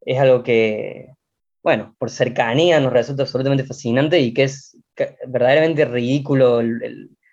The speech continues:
la dificultad al acceso que hay, la, las copias que circulan y la calidad y cómo el esfuerzo,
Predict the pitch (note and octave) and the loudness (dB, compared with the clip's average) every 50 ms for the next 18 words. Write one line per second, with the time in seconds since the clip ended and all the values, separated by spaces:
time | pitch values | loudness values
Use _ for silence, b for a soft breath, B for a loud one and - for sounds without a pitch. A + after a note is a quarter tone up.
0 | _ - - C3+ C3 B2+ B2+ - C#3+ C3+ - D#3+ C3+ C3+ C3 C3+ D#3 D#3+ E3 D3+ | _ -4 0 0 0 0 0 -4 -8 -6 -4 -4 -2 -2 0 2 2 2 4 4
1 | C#3+ C3 B2+ B2+ A#2+ A2 G#2+ A2 - - D#3+ D#3 D3+ - - C3+ A#2+ B2+ B2+ C3 | 4 2 2 2 0 -2 -4 -8 -4 -2 -2 -2 -2 -2 -6 -4 0 2 2 4
2 | C#3 D3 D3 D3 C#3 B2 B2 A#2 B2+ B2 - _ _ _ _ - - C3 - - | 4 2 2 2 0 -2 -4 -4 -6 -8 -12 _ _ _ _ -6 -6 -6 -2 0
3 | E3 D#3+ D#3+ D3 C3+ - - C3+ B2+ B2+ B2+ - D#3+ D#3+ E3 D#3+ D#3 C#3+ C#3 C3 | 0 0 0 -2 -4 -6 -6 -4 -4 -4 -4 0 2 2 4 4 4 2 2 2
4 | B2+ B2 A#2+ C3+ B2 A#2+ A#2+ B2 C3 C#3+ D#3 D#3+ E3 E3 D#3 C#3 B2 - D3+ D#3 | 2 2 0 0 -2 0 0 2 2 4 4 4 4 4 2 2 0 0 0 0
5 | E3 E3+ D#3 C3+ A#2 A2 - - C#3 D3+ D3+ C#3+ - D3 B2+ A#2+ A#2+ _ | 2 2 2 2 0 -2 -2 -4 -4 -4 -4 -6 -6 -6 -6 -6 -8 _